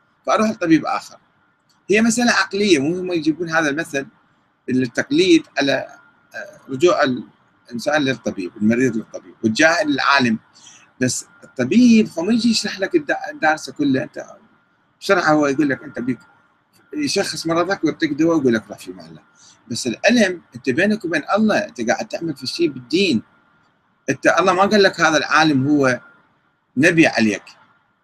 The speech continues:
ولازم تسمع كلامه، أنت لازم تشوف عنده دليل أو ما عنده دليل، لأنه علماء كثيرين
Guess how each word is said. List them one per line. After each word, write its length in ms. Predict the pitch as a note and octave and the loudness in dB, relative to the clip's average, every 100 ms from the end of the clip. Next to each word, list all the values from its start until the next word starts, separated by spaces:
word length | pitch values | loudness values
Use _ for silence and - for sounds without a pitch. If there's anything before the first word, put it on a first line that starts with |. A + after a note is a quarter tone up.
| - | -4
ولازم 300 | B2 B2+ A#2+ | 0 0 -2
تسمع 300 | A#2+ A#2 A#2 | -8 -10 -8
كلامه، 360 | - G#2 G2+ A2 | -4 -2 -4 -6
أنت 100 | F#3+ | -6
لازم 200 | G#3+ G#3+ | 0 0
تشوف 560 | G3 - A#3 F#3+ - - _ _ _ _ _ - | 0 0 2 0 -2 -16 _ _ _ _ _ 0
عنده 200 | G3 A3 | 4 4
دليل 440 | G3 G3 G#3 B3 | 4 4 4 4
أو 60 | A3+ | 4
ما 100 | F#3+ | 2
عنده 240 | F#3+ F#3 | 2 0
دليل، 340 | B2 A2+ G2+ F#2+ | -2 -2 -4 -6
لأنه 280 | B2+ F#3+ F#3 | -8 -6 -6
علماء 420 | D#3+ F3 F#3 F#3 | -4 -4 -2 -4
كثيرين 560 | D#3 D3+ D3+ D3+ D3 | -4 -4 -2 0 -2